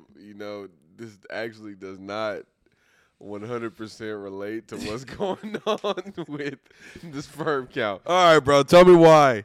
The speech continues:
Speaker 1: All right, so the reason that the sperm count is the, all right, l-, let me finish what I was talking about
Speaker 2: All right,
Speaker 1: with
Speaker 2: yeah,
Speaker 1: the,
Speaker 2: yeah, yeah, yeah.
Speaker 1: with the
Speaker 2: My
Speaker 1: earth
Speaker 2: bad, my bad, my
Speaker 1: earth
Speaker 2: bad.
Speaker 1: thing. No, no, you're right, because I wasn't giving the right answer, but we gotta talk about where I was going with this. So,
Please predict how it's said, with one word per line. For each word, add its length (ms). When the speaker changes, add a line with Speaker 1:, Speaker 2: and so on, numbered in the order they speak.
Speaker 1:
All 220
right, 120
so 140
the 100
reason 360
that 120
the 100
sperm 420
count 260
is 100
the, 140
all 180
right, 100
l-, 100
let 260
me 40
finish 300
what 120
I 80
was 140
talking 340
about 160
Speaker 2:
All 80
right, 60
Speaker 1:
with 80
Speaker 2:
yeah, 100
Speaker 1:
the, 40
Speaker 2:
yeah, 80
yeah, 60
yeah. 80
Speaker 1:
with 100
the 40
Speaker 2:
My 100
Speaker 1:
earth 60
Speaker 2:
bad, 180
my 100
bad, 260
my 100
Speaker 1:
earth 80
Speaker 2:
bad. 240
Speaker 1:
thing. 100
No, 160
no, 120
you're 180
right, 260
because 260
I 100
wasn't 480
giving 200
the 80
right 240
answer, 340
but 120
we 120
gotta 280
talk 280
about 400
where 140
I 60
was 120
going 240
with 120
this. 240
So, 400